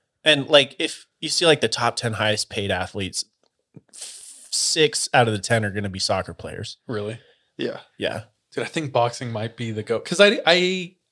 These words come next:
Speaker 2: I can't kick a ball with
Speaker 3: Boxing would be the
Speaker 2: accuracy.
Speaker 3: easiest.
Speaker 2: Yeah.
Speaker 1: Yeah, it would definitely be the easiest.
Speaker 3: Yeah.
Speaker 2: Like, if you're, if you have Spider-Man powers, can you kick balls with accuracy?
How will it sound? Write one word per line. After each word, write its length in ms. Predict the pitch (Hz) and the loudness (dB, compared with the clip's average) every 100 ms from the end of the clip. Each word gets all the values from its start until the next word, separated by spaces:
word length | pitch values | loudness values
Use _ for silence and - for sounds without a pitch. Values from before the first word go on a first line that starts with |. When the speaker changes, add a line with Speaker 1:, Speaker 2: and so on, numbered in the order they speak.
| _ _ _ _ - | _ _ _ _ -6
Speaker 2:
I 100 | 135 | -6
can't 320 | - 175 190 | -4 -8 -8
kick 220 | - 147 | -8 -4
a 60 | 135 | -4
ball 340 | 113 110 117 | 0 2 4
with 40 | 123 | 8
Speaker 3:
Boxing 340 | 147 123 196 | 8 6 6
would 120 | 180 | 6
be 60 | 156 | 6
the 120 | 143 | 4
Speaker 2:
accuracy. 140 | 143 139 | 2 0
Speaker 3:
easiest. 480 | 139 117 110 - - | 0 -2 -6 -8 -4
Speaker 2:
Yeah. 80 | 123 | 4
Speaker 1:
Yeah, 240 | 131 82 - | 6 6 0
it 140 | 143 131 | 2 4
would 140 | 139 | 6
definitely 300 | 139 127 120 | 8 6 4
be 140 | 98 95 | -2 -4
the 180 | 90 87 | -6 -12
easiest. 460 | 82 60 - - _ _ _ _ _ _ _ _ _ - | -14 -12 -14 -16 _ _ _ _ _ _ _ _ _ -6
Speaker 3:
Yeah. 280 | 131 90 - _ | -4 -6 -12 _
Speaker 2:
Like, 160 | 131 131 | -4 -2
if 160 | 156 | -2
you're, 220 | 151 147 143 - - | 0 0 0 -2 -2
if 100 | - | 2
you 80 | 165 | 4
have 120 | 180 | 4
Spider-Man 400 | - 165 151 147 | 6 4 6 2
powers, 440 | 135 127 117 120 - | 2 4 4 2 -4
can 340 | - - 135 | -10 -4 -2
you 180 | 131 123 | 0 -2
kick 380 | - - 151 151 | -6 -4 -4 -4
balls 420 | 135 123 120 131 | -2 2 2 0
with 220 | 127 117 | -2 -4
accuracy? 720 | 123 117 - 143 151 - 180 | -2 -4 -4 -6 -6 -6 -6